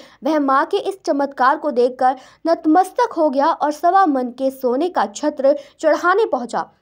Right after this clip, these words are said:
लेकिन माता ने उसे स्वीकार नहीं किया और वह गिरकर किसी अन्य धातु में बदल गया। यह धातु कौन सा है, इसका आज तक किसी को पता नहीं चला। ज्वाला माता के मंदिर को लेकर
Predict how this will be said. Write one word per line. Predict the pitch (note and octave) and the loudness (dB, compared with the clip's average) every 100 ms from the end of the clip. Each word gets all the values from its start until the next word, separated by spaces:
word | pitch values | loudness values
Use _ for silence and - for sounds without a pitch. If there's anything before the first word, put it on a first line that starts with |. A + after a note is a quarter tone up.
| _ - | _ -10
लेकिन | G#3+ G#3 A3 G#3 | -10 -4 -4 -2
माता | G#3 A3+ C#4 E4 | -2 0 2 0
ने | A#3 | 0
उसे | - A3+ A#3 | -6 -8 -8
स्वीकार | A3+ A#3 A3 - C4 C4+ | -8 -10 -8 0 0 2
नहीं | C4 C4+ | -2 -6
किया | B3+ A#3+ C4 - - - | -2 -2 -2 -6 -12 -2
और | D#4+ | 0
वह | E4 D#4+ | 0 0
गिरकर | E4 A4 C4 A#3+ | 0 0 -2 -8
किसी | B3 C4+ C4 D4+ - | -6 -8 -8 -8 -2
अन्य | F#4+ F4 G#3+ | 0 0 -4
धातु | - C4+ D#4+ F#4+ | -2 -4 0 0
में | G3+ | 0
बदल | F#3+ F#3+ F3+ | -4 -6 -6
गया। | F#3 D#3 - _ _ _ _ | -4 -4 -6 _ _ _ _
यह | A#3 C4 | -4 -2
धातु | A#3 G3+ G3+ G#3 G#4 | -4 -2 -4 0 0
कौन | G4+ B3+ B3 | 4 2 2
सा | C4+ | -2
है, | A#3+ - - - | -2 -6 -10 -10
इसका | D#4+ D#4 F#4+ | -8 -2 0
आज | E4 C#4+ D#4+ F4+ F#4 - F4+ | 0 2 4 4 2 -6 2
तक | E4 D4+ F4 F4+ | 2 2 -8 -6
किसी | - G#4 - B4 | -2 0 2 0
को | G#3 G3+ - | 0 -12 -2
पता | C#4+ D4 F4 | -2 2 0
नहीं | A#3 F#3+ | 0 -8
चला। | F#3+ D4 A3+ - _ _ _ _ _ _ _ _ _ _ _ _ - | -4 -2 -2 -6 _ _ _ _ _ _ _ _ _ _ _ _ -6
ज्वाला | A#3 A#3 A3+ | 2 2 2
माता | A3 G3+ G#3 | -2 -2 -2
के | G#3 A3 | -4 -6
मंदिर | G#3 G3 B3+ | -6 -4 -4
को | F#4 F4 | -2 -4
लेकर | G#3 - G3+ | -4 -4 -4